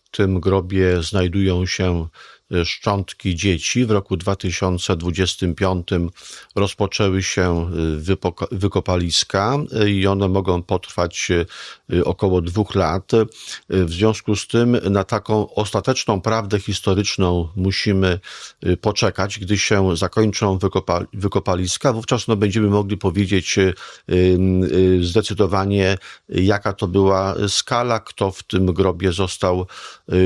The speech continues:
pochowany, e, jakie były przyczyny, e, śmierci. Także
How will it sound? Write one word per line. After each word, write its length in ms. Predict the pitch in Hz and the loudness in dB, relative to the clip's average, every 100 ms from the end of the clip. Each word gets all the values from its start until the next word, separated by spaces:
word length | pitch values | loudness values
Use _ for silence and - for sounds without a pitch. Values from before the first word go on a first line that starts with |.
| 92 78 | 4 2
pochowany, 960 | 113 - 107 98 110 110 110 107 107 - | -2 0 -2 0 -2 0 4 4 4 2
e, 200 | 98 98 | 2 4
jakie 320 | 101 - 101 | 0 0 0
były 280 | 90 92 90 | 2 2 0
przyczyny, 680 | - 98 - 113 107 107 104 - - - | 0 -2 0 2 4 2 0 -10 -20 -6
e, 260 | - 104 104 | 2 4 4
śmierci. 460 | - 117 120 110 110 | 2 2 2 0 -2
Także 340 | 110 98 110 | -2 2 0